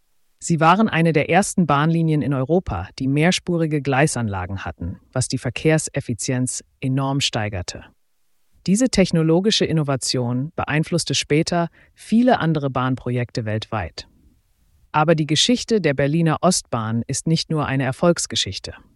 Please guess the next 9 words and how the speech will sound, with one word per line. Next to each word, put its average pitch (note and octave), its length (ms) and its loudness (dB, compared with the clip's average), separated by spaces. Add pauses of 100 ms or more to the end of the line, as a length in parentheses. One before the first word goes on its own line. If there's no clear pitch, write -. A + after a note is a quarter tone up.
(460)
Es - 120 -2
gab D#3+ 200 4
auch - 160 2
erhebliche E3 520 2
Herausforderungen. G2+ 1000 -2 (340)
Anfang E3 400 0
des C#3 160 -4
zwanzigsten - 640 -2
Jahrhunderts, D#3 720 -2